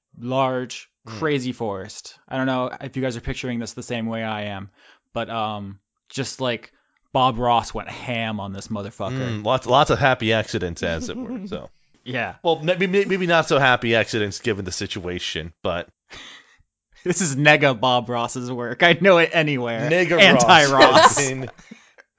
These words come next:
Speaker 2: all over the place here. So, um,
Speaker 1: <laughs> What are
Speaker 2: uh,
Speaker 1: you
Speaker 2: we're, we're
Speaker 1: talking
Speaker 2: talking about
Speaker 1: about?
Speaker 2: trees here, and, um,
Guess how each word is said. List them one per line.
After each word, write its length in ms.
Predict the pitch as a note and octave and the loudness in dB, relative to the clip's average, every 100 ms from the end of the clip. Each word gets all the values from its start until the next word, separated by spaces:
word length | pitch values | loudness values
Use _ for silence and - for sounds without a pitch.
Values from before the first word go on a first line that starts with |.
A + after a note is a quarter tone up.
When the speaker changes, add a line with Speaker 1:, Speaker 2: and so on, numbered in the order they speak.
| - | -6
Speaker 2:
all 200 | D3 C#3+ | 2 4
over 140 | C3 A#2+ | 4 0
the 80 | G#2+ | -2
place 240 | A2 F#2 | -2 -2
here. 140 | G#2 | -6
So, 260 | - D#3 C#3+ | 0 0 2
um, 340 | C3+ C3+ C3 D#3+ | 2 2 0 -8
Speaker 1:
<laughs> 40 | - _ _ _ _ _ C#4+ - _ _ _ _ _ _ - - - - - G#3+ B3 - G#4+ A#4+ - | -14 _ _ _ _ _ -20 -20 _ _ _ _ _ _ -20 -20 -20 -8 -4 6 6 8 6 6 6
What 160 | D#4+ D4 | 8 8
are 80 | |
Speaker 2:
uh, 120 | - D3+ | 8 4
Speaker 1:
you 60 | |
Speaker 2:
we're, 120 | E3+ F3 | 2 0
we're 60 | |
Speaker 1:
talking 340 | F3 G3+ B3 F3+ | 0 2 2 0
Speaker 2:
talking 100 | G3 | -2
about 240 | D#3+ C#3+ C#3 | 0 2 2
Speaker 1:
about? 80 | - | 2
Speaker 2:
trees 520 | E3 D#3 G#2 E2 - | -4 -2 -2 -4 -6
here, 240 | E2 D2+ F2+ | -8 -6 -2
and, 280 | A2+ A#2 | -2 -2
um, 380 | A2 A#2 A2 G#2+ | -2 0 0 -2